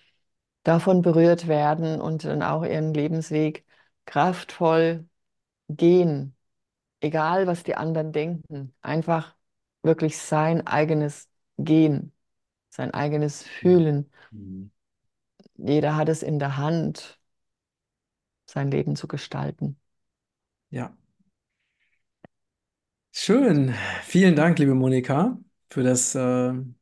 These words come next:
Speaker 2: wunderschöne, inspirierende Gespräch und dafür, dass du deine Einsichten mit uns geteilt hast und, äh, ja auch so viel Hoffnung und Mut den Menschen gibst durch das, was du machst. Ja, danke. Danke, ihr Lieben, für eure Unterstützung.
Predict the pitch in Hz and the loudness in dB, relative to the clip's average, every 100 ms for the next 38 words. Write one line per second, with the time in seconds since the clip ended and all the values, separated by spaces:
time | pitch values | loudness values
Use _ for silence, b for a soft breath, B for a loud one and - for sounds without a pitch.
0 | _ 139 139 135 - 143 135 131 131 131 | _ -6 -4 -4 -4 -2 -2 0 -2 -4
1 | - 135 120 131 131 127 120 - 120 135 | -4 -4 -2 -2 -2 -4 -8 -10 -2 0
2 | 233 165 127 127 131 123 123 - 123 120 | 0 -2 -4 -4 -4 -6 -6 -2 -2 0
3 | 120 123 120 123 123 _ - 131 131 147 | 2 2 0 -2 -8 _ -10 -6 -4 -4
4 | - 147 139 151 135 143 - 147 143 160 | -6 -4 -4 -6 -6 -8 -4 -4 -2 -2
5 | 160 - _ _ b b b b b b | -4 -6 _ _ b b b b b b
6 | _ _ _ - 127 123 120 123 120 120 | _ _ _ -4 0 2 2 0 2 0
7 | 120 120 117 - 135 127 117 117 139 147 | 2 2 0 -2 -6 -4 -4 -2 -4 -2
8 | 127 117 117 139 170 - 180 226 143 135 | -2 -2 0 0 0 -2 -8 -8 -4 -2
9 | 139 139 139 139 143 - - - - 123 | -2 -4 -4 -4 -4 -6 -12 -14 -12 -8
10 | 127 - 120 131 127 135 - - _ _ | -6 -4 -4 -2 -2 -2 -6 -10 _ _
11 | B B B B B B B _ _ _ | B B B B B B B _ _ _
12 | - 143 131 110 110 _ _ _ - 139 | -2 2 2 0 -4 _ _ _ -2 0
13 | 139 127 139 139 - 147 165 160 147 160 | 0 0 0 -2 -2 0 2 2 4 2
14 | 165 - 139 127 135 123 - 170 175 175 | 0 0 -2 -2 -2 -6 -4 -4 -2 -2
15 | 165 160 160 160 | -2 -2 -6 -8